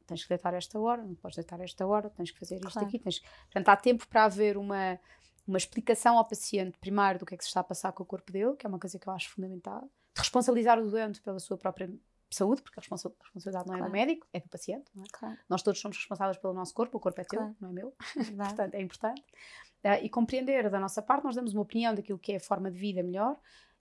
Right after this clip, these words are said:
Speaker 1: englobando todos os as-, todos os aspectos dela, não é? Portanto,
Speaker 2: Claro.
Speaker 1: todos os aspectos de rotina da vida, não só a alimentação, como o sono, como técnicas de automassagem, como mudança ou fi-, ou fisioterapia, que são, é, uma medicina herbal, ou suplementação, o que é que o corpo precisa para ajustar,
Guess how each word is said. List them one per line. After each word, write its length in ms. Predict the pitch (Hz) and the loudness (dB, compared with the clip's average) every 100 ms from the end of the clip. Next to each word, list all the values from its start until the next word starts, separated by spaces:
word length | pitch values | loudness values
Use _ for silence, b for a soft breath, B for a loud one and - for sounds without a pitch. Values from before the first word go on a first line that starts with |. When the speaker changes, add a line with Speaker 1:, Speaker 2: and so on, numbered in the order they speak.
| - | 2
Speaker 1:
englobando 580 | 247 226 220 247 262 262 | 6 6 8 8 8 4
todos 260 | - 294 | 4 4
os 140 | 277 - | 2 -6
as-, 120 | 285 - | -6 0
todos 200 | - 269 | 4 4
os 80 | 269 | 4
aspectos 360 | 285 - 277 - | 0 2 0 0
dela, 300 | 330 339 269 | -4 -4 -2
não 140 | 196 | -2
é? 0 | |
Portanto, 160 | 202 - | -4 -6
Speaker 2:
Claro. 160 | 202 - | -6 0
Speaker 1:
todos 160 | 233 | 2
os 80 | 226 | 2
aspectos 260 | - 247 - | 4 4 2
de 60 | |
rotina 400 | - - 277 269 | -8 2 4 4
da 80 | 262 | 2
vida, 280 | 254 277 254 | 0 -2 0
não 140 | 208 175 | 0 0
só 160 | - | 0
a 20 | |
alimentação, 540 | 190 196 202 226 - 269 | -2 -2 -4 -4 -4 -4
como 220 | 226 196 | -4 -4
o 20 | |
sono, 400 | 180 - 247 247 247 B B - | -2 2 2 2 -6 B B 0
como 220 | 196 190 | 0 2
técnicas 420 | 202 196 185 185 | 0 0 -4 -6
de 60 | 190 | -6
automassagem, 680 | 190 185 185 262 254 254 | -6 -6 -4 -4 -4 -6
como 540 | 226 - 202 196 196 196 | -4 0 0 -2 -6 -8
mudança 480 | 196 196 190 - 196 190 202 | -4 -2 -2 0 2 2 2
ou 80 | 180 | 0
fi-, 220 | - - | 0 -4
ou 300 | 190 190 - | -4 -2 0
fisioterapia, 560 | 175 202 190 - 233 285 | 0 0 -2 -4 0 0
que 100 | - | 0
são, 320 | 196 180 185 220 | -4 -4 -6 -12
é, 340 | 185 202 190 | -12 -10 -10
uma 140 | 180 180 | -8 -8
medicina 260 | 175 190 196 | -6 -2 0
herbal, 320 | 202 254 262 B B - | 8 8 8 B B 4
ou 140 | 247 | 4
suplementação, 760 | 247 190 190 185 185 - 277 294 | 4 -4 -8 -8 -6 -2 -2 -2
o 40 | _ _ | _ _
que 100 | 202 | -6
é 20 | |
que 80 | 196 | -2
o 40 | |
corpo 220 | - 190 - | 0 -2 -2
precisa 340 | - - 185 190 | -6 -4 -6 -4
para 140 | 185 | -4
ajustar, 440 | 180 - - 269 | -4 0 2 2